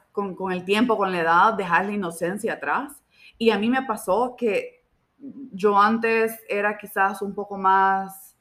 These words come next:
ingenua con un montón de cuestiones, súper ingenua, ingenua, ingenua, súper ingenua. Y quizás precisamente por esa misma razón era más, más bondadosa, la gente a veces se aprovechaba.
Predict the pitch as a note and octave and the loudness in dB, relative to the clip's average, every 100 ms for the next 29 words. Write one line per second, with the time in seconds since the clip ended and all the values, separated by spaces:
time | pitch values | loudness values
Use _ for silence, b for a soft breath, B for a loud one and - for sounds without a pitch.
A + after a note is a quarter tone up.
0 | _ _ A3 G#3 G3+ G#3+ B3 G#3+ D#3 F3 | _ _ -2 0 0 2 4 4 2 0
1 | F3 F#3 F#3 F#3+ G3 F#3 F#3 F3+ F3 - | -6 -10 -8 -6 -8 -8 -10 -12 -14 -8
2 | E3+ D3+ - - - D4 E4+ E4+ E4+ F#3+ | -6 -6 -8 -16 -10 -2 0 0 -2 -4
3 | D3+ F3+ F3 F#3 D3 F2 C3 G#3 A#3 C#4 | -4 -6 -8 -8 -8 -8 -4 -4 -2 -2
4 | D4 A#3+ E3 E3+ F#3+ A#3 F3+ - G#3+ G#3 | -2 0 -2 -4 -6 -6 -8 -10 -12 -10
5 | G3+ G#3 B3+ C#4 C4+ B B B B B | -10 -6 -4 -4 -6 B B B B B
6 | B B _ _ A#3+ A#3+ A#3 A3+ A3+ A3+ | B B _ _ -4 -2 0 0 0 -2
7 | G#3+ - - _ _ _ _ _ _ _ | -2 -6 -12 _ _ _ _ _ _ _
8 | _ - B3+ B3+ B3+ - C4+ C4+ B3+ C#4 | _ -2 0 4 4 4 0 0 0 2
9 | C4+ C4 A3+ A3 A#3+ C4+ B3+ C4+ C#4+ C#4 | 2 0 2 2 2 2 4 4 4 0
10 | G#3 G3+ G3 - G3 F#3 F#3 F3+ - - | -2 -2 -6 -8 -4 0 2 0 -2 -10
11 | G3 F#3 F3+ F3+ F3+ F#3 F3+ - - _ | -6 -2 0 0 -2 -6 -12 -16 -20 _
12 | b b - F4+ A#3 G#3+ F#3 E3 F3 F3+ | b b -4 0 0 2 2 2 2 2
13 | F3 F3 E3+ E3+ E3+ F#3 F#3 F#3 F#3 G3 | 0 0 2 2 2 -4 -4 -6 -6 -6
14 | G3 F#3 E3+ - E3+ D#3+ E3 D#3+ D#3 D#3+ | -2 -2 -2 0 2 2 2 0 0 -2